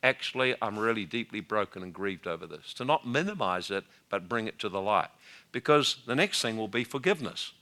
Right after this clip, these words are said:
And one of the things I've noticed about forgiveness, you know, is just, I, <laughs> I remember, you know, this girl w-, come to the church and she'd been deeply abused, and one of the lovely ladies said, "Well, you just need to forgive." I said,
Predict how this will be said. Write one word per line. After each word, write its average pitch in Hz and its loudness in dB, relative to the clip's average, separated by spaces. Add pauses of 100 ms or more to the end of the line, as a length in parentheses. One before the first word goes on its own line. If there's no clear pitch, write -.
(420)
And 123 0
one 180 6
of 240 -2
the 214 2
things - 2
I've 135 2
noticed 139 4
about 120 4
forgiveness, 107 -2
you 120 -2
know, 113 6
is 98 0
just, 113 -6
I, 139 2 (260)
<laughs> - -4
I 156 12
remember, 127 4 (340)
you - -4
know, 107 2
this 95 -4
girl 113 2
w-, 107 -12
come 113 -4
to 110 -4
the 98 -8
church - 2
and 92 -8
she'd 120 -2
been 95 -4
deeply 104 -4
abused, 92 -4
and 82 -12
one 120 0
of 110 -2
the 98 -2
lovely 117 4
ladies 92 -2
said, - -8
"Well, 151 0
you 165 0
just - 2
need 262 2
to 302 2
forgive." - -4 (1400)
I 123 -14
said, 123 -16